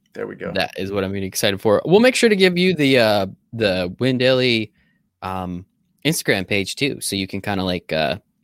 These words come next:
Speaker 2: you could do some live reporting for us. I think that would be a lot of fun from the Super Bowl. So that'll be fun. You can find me. Did we give Sia Nejad Sports on I G? Did we do that?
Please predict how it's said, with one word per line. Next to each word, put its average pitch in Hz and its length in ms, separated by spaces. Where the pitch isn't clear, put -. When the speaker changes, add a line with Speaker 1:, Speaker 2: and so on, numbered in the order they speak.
Speaker 2:
you 110 140
could 110 120
do 113 80
some 98 180
live 92 220
reporting 90 280
for 85 200
us. - 120
I 92 40
think 90 180
that 87 100
would 87 120
be 90 80
a 87 60
lot 85 140
of 82 60
fun 82 220
from 87 240
the 85 80
Super - 280
Bowl. - 200
So - 200
that'll 180 160
be 156 100
fun. 135 360
You 156 100
can 147 140
find 127 380
me. 131 240
Did 147 120
we 180 100
give 180 320
Sia 160 240
Nejad 139 400
Sports - 720
on 127 140
I 143 100
G? 151 180
Did 135 120
we 135 60
do 143 140
that? - 220